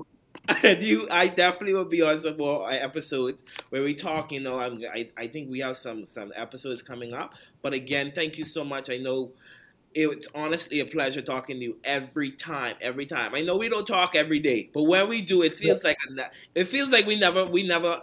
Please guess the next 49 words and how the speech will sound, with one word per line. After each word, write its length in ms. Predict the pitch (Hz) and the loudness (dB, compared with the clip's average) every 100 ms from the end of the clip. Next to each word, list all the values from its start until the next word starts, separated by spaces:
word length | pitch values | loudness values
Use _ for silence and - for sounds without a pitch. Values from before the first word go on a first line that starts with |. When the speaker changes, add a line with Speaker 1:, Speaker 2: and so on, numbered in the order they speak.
| - | 2
Speaker 1:
we 140 | 160 | 2
never 240 | 165 160 | 4 0
had 140 | 170 170 | 0 -2
a 40 | |
disconnection. 680 | 131 139 - 131 117 - 113 | -4 -6 -6 -6 -6 -6 -10
So 200 | - 135 | -4 -2
again, 340 | 127 127 131 127 - - | 0 0 -2 -6 -14 -8
thank 200 | 175 165 | -2 0
you 80 | 113 | 0
Speaker 2:
No. 60 | 107 | -2
Speaker 1:
so 140 | 170 | -4
much 140 | 156 151 | -8 -10
for 120 | 135 | -6
having 320 | 147 147 147 | -4 -4 -4
me 80 | 147 | -4
on 120 | 131 | -6
the 60 | 120 | -8
podcast. 720 | - 147 139 135 131 131 - - - - - | -8 -4 -4 -2 -2 -2 -4 -12 -20 -20 -6
Thank 240 | 208 180 | -2 -2
you 60 | 185 | -4
for 160 | - 127 | -6 -4
being, 340 | 131 131 143 - - | -2 -2 -4 -8 -4
I, 140 | 127 - - | -6 -6 -14
I 60 | |
hope 320 | - 117 190 185 | -12 -4 -4 0
I 100 | 147 | 0
was 160 | 135 | 0
an 80 | 127 | -4
amazing 540 | 117 117 117 127 127 - | -6 -6 -6 -6 -10 -8
anniversary 580 | 113 120 127 123 - 127 | -8 -4 -2 -2 -2 -4
host. 400 | 143 135 - - | -4 -4 -8 -8
Um, 460 | 120 127 131 123 123 | -2 0 0 -2 -4
so 240 | - 151 | -4 0
Speaker 2:
Oh, 120 | 135 - | 6 6
yeah. 180 | 143 | 6
Speaker 1:
again, 60 | 143 - _ _ | 4 -2 _ _
<laughs> 260 | _ - 160 - | _ -4 0 6
uh, 380 | 190 160 170 165 | 8 10 6 6
thank 240 | 190 180 | 4 4
you 100 | 185 | -2
for 100 | 180 | -4
having 420 | 160 156 151 156 147 | 0 2 2 0 -4
me. 280 | 127 147 - - - | -4 -6 -10 -18 -4
I 220 | 139 147 | 0 2
know 160 | 170 170 | 4 4
you 220 | 196 202 | 4 0
end 280 | 151 151 156 | -2 0 2
with 200 | 151 147 | -2 -2
quotes, 520 | - 180 143 - - | 0 0 0 -8 -10